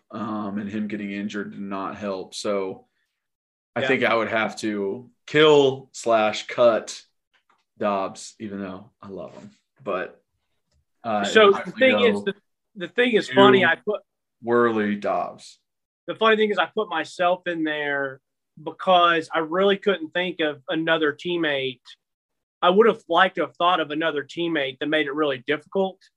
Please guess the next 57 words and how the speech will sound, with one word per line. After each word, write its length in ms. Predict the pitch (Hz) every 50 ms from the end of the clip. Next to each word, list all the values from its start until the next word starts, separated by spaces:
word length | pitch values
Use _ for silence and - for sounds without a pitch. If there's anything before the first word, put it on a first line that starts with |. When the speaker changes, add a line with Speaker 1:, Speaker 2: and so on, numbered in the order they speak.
| _ _ _ _ _ _ -
Speaker 2:
but 80 | 165
I 80 | 170 165
couldn't 320 | 165 - - 226 214 208
really 220 | 208 214 208 196 165
think 280 | - 196 208 214 208 -
because 180 | 165 160 160
I 100 | 165 156
feel 140 | 156 - 214
like 180 | 208 185 - 180
you 280 | 185 180 175 170 160 147
got 180 | 180 180 175
along 240 | 165 160 170 175 170
with 100 | 151 135 -
all 200 | - 156 165 180
of 60 | 165 156
your 120 | 151 151
offensive 340 | 165 165 160 160 139 135 135
line 260 | 147 156 156 143 135
buddies, 400 | 135 135 147 165 180 196 190 - -
but 100 | 165 -
I 100 | 160 160 170
don't 200 | 175 160 143 165
know 400 | 170 170 170 170 165 160 156 156
necessarily, 420 | 156 156 151 - - 170 170 165
like, 200 | 151 143 131 - _ _ _ _ _ _ _ _ _ -
who 120 | 202 202 190
was, 120 | 185 160
like, 180 | 180 170 135 151
your 140 | 170 165
tightest 460 | 156 - - 170 165 165 160 151 - 139
of 120 | 127 127
tight. 340 | - - 170 170 156 143 143
And 120 | 147 143
so 100 | - 170
really 300 | 151 160 175 185 185 165
for 120 | - 151 147
me, 200 | 156 175 175 165
the 100 | 151 143
question 360 | - 180 170 156 - - 147
was 120 | 135 143
only 240 | 156 165 160 156 147
about 480 | 139 131 - 147 156 147 139 131 - - _ _ _ _ _ _ _ _ _ 131
Dobbs 440 | 156 160 160 160 156 147 135 131
and 120 | 147 131 131
Worley. 540 | 135 147 156 160 147 131 113 101 101 104 _ - 170
Um, 760 | 160 151 156 151 143 143 139 135 131 127 123 120 117 113 - _ -
Speaker 1:
Yeah. 200 | 107 101 92 - - - _ _ _ _ _ _ _ _ -
Speaker 2:
and 160 | 190 180 175 170
I, 100 | 170 -
'cause 160 | - 185 170
I 80 | 175
just 180 | 175 160 160 -
couldn't 200 | - 196 185 185
really 180 | 175 175 165 151
think 300 | - 170 170 165 156 160
of 100 | 151 147
another, 460 | 143 143 147 151 147 156 151 151